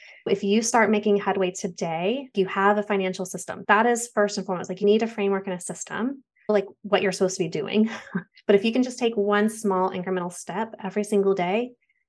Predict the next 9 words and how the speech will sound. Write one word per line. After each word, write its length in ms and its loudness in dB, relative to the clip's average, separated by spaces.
that 380 4
is 100 -2
going 160 2
to 40 -4
compound 600 -4
so 400 -2
much 280 -2
over 240 -4
time. 460 -10